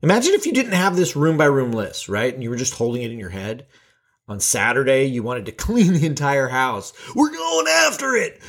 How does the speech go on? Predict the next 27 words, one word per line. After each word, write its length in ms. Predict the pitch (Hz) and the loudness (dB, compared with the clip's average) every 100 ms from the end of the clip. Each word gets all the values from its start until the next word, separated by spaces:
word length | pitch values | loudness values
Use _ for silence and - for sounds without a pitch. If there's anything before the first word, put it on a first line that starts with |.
| - | -6
Yeah! 560 | 247 311 311 285 233 170 | -6 -2 -2 2 2 2
The 120 | 185 | 2
sheer 380 | - - 233 247 | 2 -2 0 0
amount 340 | 214 196 208 | 0 0 0
of 140 | 185 - | -2 -4
items 560 | 135 143 175 190 196 151 | -4 -2 0 0 -2 0
that 160 | 156 | -2
you 140 | 147 156 | 0 2
would 180 | 139 107 | 2 0
cycle 600 | - - 147 147 170 170 | 0 2 2 0 0 2
in 120 | 151 | 2
your 200 | 135 135 | 2 0
head 400 | 131 127 143 - - _ | 2 0 -2 -6 -20 _
that 100 | - | -4
you 120 | 151 135 | 2 2
would 80 | |
ha-, 80 | 135 | 2
you 120 | - | 2
want 180 | 131 147 | 2 2
to 40 | 143 | 2
remember, 500 | 123 120 131 165 156 | 2 2 2 2 2
it 200 | 135 123 | 0 0
would 120 | 120 | -2
obviously 600 | - 123 135 151 - 139 | -2 -2 2 2 2 -2
feel 240 | 123 120 | 0 0
overwhelming 580 | 110 101 92 90 92 110 | 2 0 -2 -4 -6 -8
'cause, 340 | 107 101 95 | -6 -6 -6